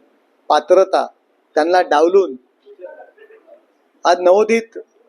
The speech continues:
काही लोकांना त्या ठिकाणी स्थान दिलं जातं. हा उद्धव ठाकरे यांचा स्वभाव आहे.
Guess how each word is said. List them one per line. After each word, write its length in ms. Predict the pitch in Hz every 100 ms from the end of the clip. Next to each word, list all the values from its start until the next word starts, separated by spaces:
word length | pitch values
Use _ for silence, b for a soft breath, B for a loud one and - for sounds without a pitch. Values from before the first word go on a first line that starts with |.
| _ _ _ _ _
काही 220 | 180 196 196
लोकांना 420 | 180 202 202 220
त्या 180 | 220 214
ठिकाणी 320 | 226 247 262
स्थान 300 | 262 240 254
दिलं 200 | 233 214
जातं. 260 | 185 170
हा 60 | 202
उद्धव 300 | 240 208 247
ठाकरे 300 | 254 247 269
यांचा 240 | 277 277
स्वभाव 380 | 277 214 208 233
आहे. 100 | 156